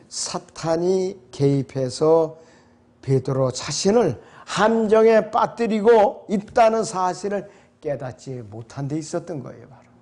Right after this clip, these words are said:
요한복음 이십일 장 십오 절에서 주께서 말씀하시기를 "내 양, 어린 양들을 먹이라." 그랬어요. "내 어린 양들을 먹이라." 그랬어요.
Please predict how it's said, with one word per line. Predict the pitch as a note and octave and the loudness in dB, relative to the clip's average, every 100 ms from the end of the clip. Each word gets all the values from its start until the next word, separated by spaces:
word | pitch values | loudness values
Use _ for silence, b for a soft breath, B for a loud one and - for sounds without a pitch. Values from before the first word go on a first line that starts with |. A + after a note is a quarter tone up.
| _ _ _ _ _ _ _ _ _ _ _ b b b b b b b b _ _ _ _ _ _ _ _ _ _ _ _ _ - | _ _ _ _ _ _ _ _ _ _ _ b b b b b b b b _ _ _ _ _ _ _ _ _ _ _ _ _ 2
요한복음 | D#3 D#3 D#3+ D#3 | 4 6 6 4
이십일 | D3+ E3 D3 | 2 0 0
장 | D#3+ | 0
십오 | D3 F3+ F3+ | 0 0 0
절에서 | E3 D#3+ D#3 F#3 E3+ B2+ B B _ | 2 0 0 0 0 -2 B B _
주께서 | G3 - G3+ - G#3+ | -6 0 0 2 2
말씀하시기를 | G#3 E3+ G#3 G3+ - A3 G3+ D#3 | 2 0 0 0 0 -2 -2 -2
"내 | C#3 F3+ F3+ F3+ F3+ _ C#3 | 2 4 4 2 -4 _ -6
양, | C3 C#3 C#3 C3+ | -6 -4 -6 -8
어린 | C3+ C#3+ D3+ E3 | -6 -2 -2 -2
양들을 | E3+ D#3+ D#3 D#3 | -4 -6 -4 -4
먹이라." | D3+ D3 | -4 -6
그랬어요. | D3 C#3+ - _ _ _ | -10 -14 -20 _ _ _
"내 | - C#3 | -4 2
어린 | D3+ D3+ D#3 | 4 4 2
양들을 | D#3 D#3 E3+ | -2 -2 -2
먹이라." | E3 D#3 C#3 | -2 -4 -8
그랬어요. | - _ | -14 _